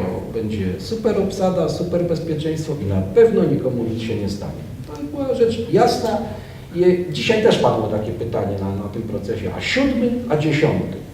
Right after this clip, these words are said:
A że siódmego to się udało wylądować. No, udało się. Ja myślę, że z siódmego udałoby się wylądować tam każdemu, yy, i w każdych warunkach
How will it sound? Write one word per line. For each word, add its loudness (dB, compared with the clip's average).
A 8
że 8
siódmego 6
to 4
się 2
udało 4
wylądować. 0
No, -8
udało -2
się. -2
Ja -4
myślę, -4
że 0
z 0
siódmego 0
udałoby 2
się 0
wylądować 2
tam -2
każdemu, 2
yy, 6
i 2
w 0
każdych 6
warunkach 6